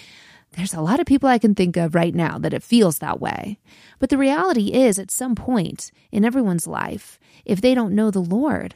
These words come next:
that's a tragedy. It really is. If they're living in that wickedness, their soul is condemned to hell. They're not free, even as much as they may seem like they're free,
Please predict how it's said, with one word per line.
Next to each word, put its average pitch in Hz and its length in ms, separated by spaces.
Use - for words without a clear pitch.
that's 220 300
a 262 60
tragedy. 170 600
It 233 120
really 240 280
is. 160 340
If 214 120
they're 240 140
living 247 400
in 226 120
that 208 180
wickedness, 196 720
their 202 160
soul 220 280
is 208 120
condemned 180 360
to 180 60
hell. 175 240
They're 196 280
not 349 280
free, 254 580
even 277 340
as 240 140
much 233 220
as 208 140
they 214 140
may 196 220
seem 247 360
like 254 200
they're 247 140
free, 247 380